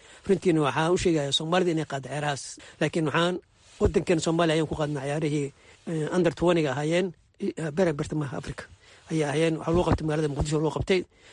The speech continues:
Waxaa macallin oo ahay macallinkii oo Klose oo Jarmanka. Assistant waxa uu ahay macallin Cumar Anjes, Alla u naxariistay, iyo macallin Cabdi Xasan oo isna badda iyo naadiga Muqdisho kala wateen. Hataa ciyaarahaas waxaa noo dheelayay oo ka mid ahay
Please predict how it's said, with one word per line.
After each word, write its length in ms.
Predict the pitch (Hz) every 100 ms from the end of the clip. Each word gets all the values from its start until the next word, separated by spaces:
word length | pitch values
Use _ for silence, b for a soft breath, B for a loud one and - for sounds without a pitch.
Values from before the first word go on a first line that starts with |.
| B
Waxaa 180 | - 170
macallin 340 | 165 175 170
oo 60 | 160
ahay 380 | 143 147 143 135
macallinkii 680 | 143 147 160 - - 143
oo 380 | - 131 123 - - -
Klose 420 | 175 190 - - _ _ -
oo 140 | 151
Jarmanka. 460 | 147 160 160 147 202 - B B
Assistant 400 | B 151 226 190 170
waxa 140 | 160
uu 100 | 160
ahay 400 | 143 143 143 143 B B B
macallin 240 | 170 160 156
Cumar 180 | 165 160
Anjes, 340 | 165 156 147
Alla 160 | 156 156
u 40 |
naxariistay, 420 | 147 143 135 156
iyo 160 | 143 143
macallin 320 | 135 151 147
Cabdi 220 | - 156
Xasan 300 | 160 - 139 131 -
oo 120 | 147
isna 260 | 147 143
badda 300 | 139 175 -
iyo 340 | 170 156 147 143 _ B B B
naadiga 220 | 160 175
Muqdisho 240 | 147 175 151
kala 140 | 135
wateen. 300 | 127 135 131 117 - - -
Hataa 280 | - 156 180
ciyaarahaas 280 | 160 208 190
waxaa 160 | 165 180
noo 120 | 185
dheelayay 420 | 180 180 156 165 165
oo 100 | 160
ka 100 | 151
mid 160 | 190 165
ahay 420 | 143 151 151 170